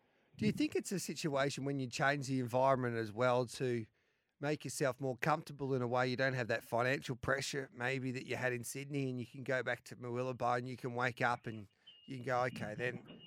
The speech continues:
this is, this is the situation I've got, um,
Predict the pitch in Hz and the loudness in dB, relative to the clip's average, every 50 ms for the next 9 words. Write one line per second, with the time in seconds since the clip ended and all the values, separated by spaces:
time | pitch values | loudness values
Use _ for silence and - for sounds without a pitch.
0 | - - 143 - - 127 110 - - - - - 147 131 - 135 117 - - - | -4 -4 -4 -4 -4 -6 -8 -8 -10 -10 -12 -12 -12 -10 -8 -10 -10 -10 -12 -12
1 | - 143 - - - 127 117 120 120 - - 107 104 107 101 92 - - 131 131 | -12 -10 -10 -8 -2 0 0 0 0 -2 -4 -8 -8 -8 -8 -6 0 2 2 2
2 | 151 - _ _ _ _ _ _ _ _ _ - - 117 117 117 113 113 113 107 | 0 -2 _ _ _ _ _ _ _ _ _ -10 -6 -4 -2 -2 -2 -4 -6 -12